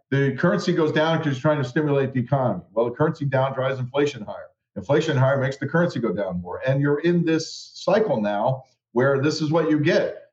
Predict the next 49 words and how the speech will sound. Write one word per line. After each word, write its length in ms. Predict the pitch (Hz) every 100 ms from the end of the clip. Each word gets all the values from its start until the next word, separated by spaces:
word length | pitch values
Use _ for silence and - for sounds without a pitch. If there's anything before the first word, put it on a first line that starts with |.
| -
And, 260 | 117 127 131
uh, 120 | 127
Nigerian 500 | 127 135 135 165 156
central 320 | - 156 147
bank 280 | - 202 139
raised 260 | 143 147 147
interest 300 | 151 139 147
rates 160 | 139
by 100 | 127
four 220 | 123 143 151
hundred 160 | -
basis 260 | 139 139 -
points 320 | - 120 - 107
yesterday, 760 | 160 175 - 127 113 104 127 - _ _ -
uh, 160 | 110 110
to 120 | 131
twenty-two 480 | - 151 147 151 143
point 260 | 143 127
seven 400 | - - 131 135
five 400 | 120 139 113 123
on 180 | 120 120
their 200 | 117 107
re-, 260 | 113 120 123
reference 400 | 143 143 123 -
rate. 260 | 98 117 - _ _ _ -
And, 360 | 120 123 123
uh, 240 | 123 120 -
you 80 | 131
know, 100 | 127
inflation's 560 | 120 - 147 143 143
thirty 260 | - 139 143
percent. 520 | 135 123 135 156 175 - _ _ _
So 440 | - 147 135 127 123
the 80 | 123
naira's 360 | 120 135 147
getting 280 | 139 147 131
whacked, 400 | 127 143 180 -
and 160 | - 131
you 80 | 127
can 120 | 120
see 300 | - 147 147
in 140 | 143
terms 320 | - 143 127
of 160 | 135 - _ _
whether 300 | 127 139 139
it's 140 | 127 117
against 380 | 117 143 -
the 120 | 147 -
dollar 580 | 143 147 196 233 233